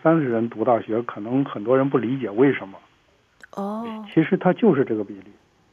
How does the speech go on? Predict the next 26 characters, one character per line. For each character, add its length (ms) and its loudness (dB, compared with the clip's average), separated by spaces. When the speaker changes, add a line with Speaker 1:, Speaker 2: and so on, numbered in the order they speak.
Speaker 1:
那 100 4
么 140 2
剩 180 4
下 120 6
百 200 2
分 160 4
之 120 2
八， 300 4
七 280 -4
十 80 -4
到 140 4
百 120 0
分 100 -8
之 60 0
八 200 4
十 180 -2
的 60 -2
人 120 -4
是， 200 -6
是 60 -10
上 240 0
职 120 -4
业 120 2
学 160 -6
校 180 0
了。 80 -12